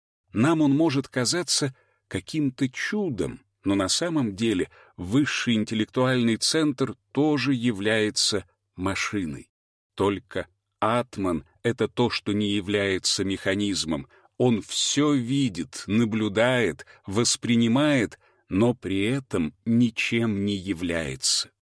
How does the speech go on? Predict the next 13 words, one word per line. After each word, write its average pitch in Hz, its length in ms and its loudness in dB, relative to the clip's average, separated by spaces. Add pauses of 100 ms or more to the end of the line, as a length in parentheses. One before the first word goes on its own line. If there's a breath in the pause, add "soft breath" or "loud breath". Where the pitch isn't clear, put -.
(440)
Учитель 156 500 2
остановил 131 600 2
взгляд 98 760 -2
на 123 200 0
Кристин, 82 800 -4 (140)
женщине 98 640 0
лет 101 360 -2
сорока 107 600 -2
с 85 100 -8
глубокими 95 720 -2
зелёными 98 560 0
глазами, 98 680 0 (220 loud breath)
светящимися 123 1000 0